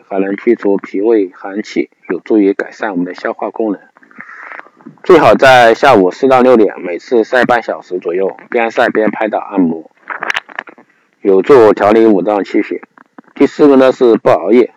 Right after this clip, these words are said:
那熬夜的人呢，大都会有类似的感受，一到凌晨三四点钟就会手脚冰凉、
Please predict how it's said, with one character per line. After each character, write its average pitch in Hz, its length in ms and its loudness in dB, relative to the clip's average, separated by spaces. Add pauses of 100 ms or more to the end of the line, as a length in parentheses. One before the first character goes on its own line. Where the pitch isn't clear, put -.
(1300)
那 180 240 4
熬 147 160 6
夜 180 160 8
的 139 80 6
人 131 140 6
呢， 139 160 4
大 147 120 4
都 143 140 4
会 143 180 6
有 98 140 6
类 120 180 4
似 - 100 -10
的 110 120 -2
感 76 200 -12
受， - 300 -4
一 127 140 -6
到 143 180 2
凌 113 180 0
晨 120 160 -4
三 135 200 -4
四 151 100 -2
点 87 180 -4
钟 98 280 -8
就 120 160 0
会 113 160 0
手 101 180 -4
脚 107 180 -4
冰 110 220 -4
凉、 90 380 -8